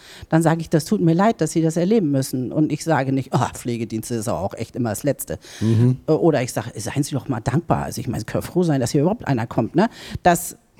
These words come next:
Speaker 1: tue ich alles nicht,
Speaker 2: Ja.
Speaker 1: sondern ich bin das weiße Blatt und die Leute erzählen mir aus ihrem Leben und ich versuche möglichst vorurteilsfrei,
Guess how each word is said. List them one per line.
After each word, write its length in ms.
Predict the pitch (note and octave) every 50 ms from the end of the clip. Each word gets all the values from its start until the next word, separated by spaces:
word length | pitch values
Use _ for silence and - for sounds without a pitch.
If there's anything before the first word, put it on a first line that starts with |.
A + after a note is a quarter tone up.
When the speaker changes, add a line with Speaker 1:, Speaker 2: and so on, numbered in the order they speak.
| - - _ _ _ _ _ _ _ _ _ _ _ _ -
Speaker 1:
tue 180 | - A#3+ A3
ich 140 | F#3 - -
alles 280 | D#3+ E3 D3 C3 - -
nicht, 440 | D3+ D#3 A3 D#4 - - - -
Speaker 2:
Ja. 160 | A#2 A#2+ A2+ G2
Speaker 1:
sondern 560 | F2+ F#3+ F#3+ F#3 F3+ F3 F3 F3+ F#3 F3+ E3+ - _
ich 260 | - G#3+ G#3+ - -
bin 200 | _ - G#3 G3
das 300 | G3 F#3 F3+ F3 - - F#3+
weiße 340 | F3 E3+ F3 F3 - - E3
Blatt 400 | D3 D#3 D#3+ G3+ C#4+ - - - - - - - - - _
und 200 | _ G3+ F#3+ E3+
die 80 | F#3+ F3
Leute 340 | F3 F3 F3 F#3 F3+ - F3+
erzählen 680 | - D#3+ D#3 - - G#3+ G#3+ G#3+ G#3 G#3 G#3 G3 F#3+
mir 380 | F#3+ G#3+ A3+ A3+ A3 A3 - -
aus 140 | E3+ D#3 -
ihrem 320 | - G#3 G3+ G3+ G3+ G3
Leben 340 | F3+ F3 F3 F3 F3 F3+ F3+
und 220 | C#3 D3 F3 E3 - _
ich 220 | - E3 D#3+ -
versuche 380 | - F3+ F3+ E3+ F#3 F3+ - E3+
möglichst 840 | D#3 C#3+ D3+ E3+ F#3 A3+ C4+ D4 C#4+ - F#3 F3 F#3 F3+ - - -
vorurteilsfrei, 1120 | - F#3 F3+ E3+ D3+ E3+ E3+ - D#3+ D#3+ D#3+ D#3 - - - - E3 D3+ C#3+ C#3+ D3 D#3